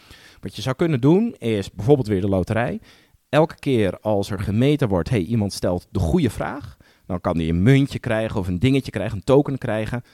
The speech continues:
Hij kan ook letterlijk ergens in een box, eh, geplaatst worden. En hij denkt dus mee naar een prijs. Hè, dus je kunt er echt een loterij aan, aan koppelen. Je kunt het ook doen dat het niet per se een loterij is, maar dat je zegt, "Als je zoveel keer dit gedaan hebt, als je zoveel keer op een bepaalde manier gereageerd hebt, een product op een bepaalde manier hebt aangeboden,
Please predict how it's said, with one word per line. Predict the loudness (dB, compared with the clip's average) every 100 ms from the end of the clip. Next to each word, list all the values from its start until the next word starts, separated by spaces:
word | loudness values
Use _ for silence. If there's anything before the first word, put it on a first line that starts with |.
| _
Hij | -8
kan | -4
ook | -4
letterlijk | -2 0 0 0 -2 -2
ergens | -4 -6 -4
in | -6
een | -6 0
box, | 0 0 -4 -10 _ _ _ _
eh, | -4 -2
geplaatst | 0 0 0 0 -2
worden. | 0 0 0 -8 _ -8
En | -4
hij | -4
denkt | 0 0 0
dus | -4
mee | -2 -2 0
naar | -2
een | -4
prijs. | -2 -2 -4 -14 -12
Hè, | -8
dus | -6
je | -4
kunt | -4
er | -6 -8
echt | -6 -2
een |
loterij | 0 0 0 -2 -2 -6
aan, | -6 -4 -4 -6 _ _
aan | -12 -6
koppelen. | 0 0 0 -8 -14 _ _ -20 -20 _
Je | -6
kunt | -6 -6
het | -6
ook | 4 4 4
doen | 0 0
dat | -4
het | -6
niet | -8 -8
per | -10
se | -6
een | -8
loterij | -6 -8 -8 -6 -6
is, | -6
maar | -8
dat | -8
je | -6
zegt, | -4 -4 -6 -8
"Als | -6 -6
je | -6
zoveel | 0 4 4 4 -2
keer | -6 -4 -2 -2 -2
dit | -6 -6
gedaan | -14 -12 -8 -6 -4 -4
hebt, | -6
als | -10 -8
je |
zoveel | -2 -2 -2
keer | -10 -8
op | -8
een | -10 -12 -8
bepaalde | 0 2 2
manier | 0 -2 -6
gereageerd | -8 -8 -8 -10 -10
hebt, | -12
een | -16
product | -16 -8 -6 -6
op | -8
een | -6
bepaalde | -4 -2
manier | -4 -6
hebt | -6
aangeboden, | -6 -4 0 0 0